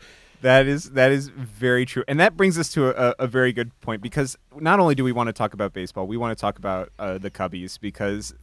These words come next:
that is really, I mean, if you're talking about tradition in baseball, the, the Chicago Cubs are, are the, the most important, uh, part of that, you know, you can argue.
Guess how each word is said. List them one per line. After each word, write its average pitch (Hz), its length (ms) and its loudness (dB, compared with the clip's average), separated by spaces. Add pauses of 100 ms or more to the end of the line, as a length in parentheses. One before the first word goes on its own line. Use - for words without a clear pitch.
that 120 340 2
is 107 380 -6
really, 117 480 -2
I 98 80 -4
mean, 95 240 -8 (960)
if 156 140 -2
you're 202 80 -2
talking 190 200 2
about 143 180 6
tradition 131 400 -2
in 107 80 -4
baseball, 98 480 -4
the, - 120 -12 (120)
the 127 100 -6
Chicago 117 380 -2
Cubs 104 360 -4
are, 98 160 -4
are 98 380 -6 (540)
the, 139 480 -2
the 135 180 0
most 120 300 0
important, 101 560 -8
uh, 101 240 -4
part 98 280 -4
of 90 100 -12
that, 87 240 -12
you 117 100 -10
know, 101 120 -8
you 104 140 -8
can 110 120 -10
argue. 98 460 -8